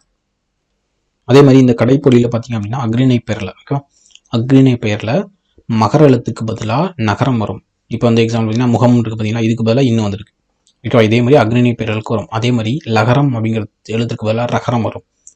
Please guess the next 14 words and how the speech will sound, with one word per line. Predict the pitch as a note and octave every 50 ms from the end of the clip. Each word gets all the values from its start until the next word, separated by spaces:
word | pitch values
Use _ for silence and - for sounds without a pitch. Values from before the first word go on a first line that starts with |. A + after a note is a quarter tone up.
| _ _
இப்ப | B2 A#2+ A#2 A2+
பந்தல் | A#2 B2 A#2+ B2 B2 A#2+ B2 B2
இருக்கு | B2 A#2 A#2 - A#2
பாத்தீங்களா, | A#2 A#2 A2+ A2
இதுல | A2 B2 B2
லகரம் | A2+ G#2 G#2 G#2+ B2+ A#2+
வந்திருக்கு, | G#2+ G#2 F#2+ G2 A2 - E3 - - _ _ _ _ _ _
ஆனா | - A2 A#2 A2+ A2+ -
பந்தர்னு | - A2 G#2+ A2+ A2+ A2 A#2 A2+ C3 D3+ D#3
ரகரம் | C3 A#2 G2 - A#2 A2
வந்திருக்கு. | G2+ G2 G2 - - -
So | - - A#2+ A2
இது | G#2 A2 A#2+
ஒரு | A#2+ A#2 A#2 D#3 G#3 -